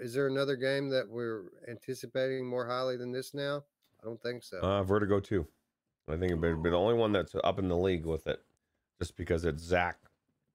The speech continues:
Speaker 2: the, uh, Prodigy.
Speaker 1: That's true.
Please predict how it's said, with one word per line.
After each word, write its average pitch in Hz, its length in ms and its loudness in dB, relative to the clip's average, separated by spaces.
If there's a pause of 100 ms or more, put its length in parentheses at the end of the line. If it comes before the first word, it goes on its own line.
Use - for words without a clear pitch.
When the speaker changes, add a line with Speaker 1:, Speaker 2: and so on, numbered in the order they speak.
(240)
Speaker 2:
the, 82 280 0
uh, 76 60 0
Prodigy. 82 600 0 (1080)
Speaker 1:
That's 98 220 -20
true. 123 460 -14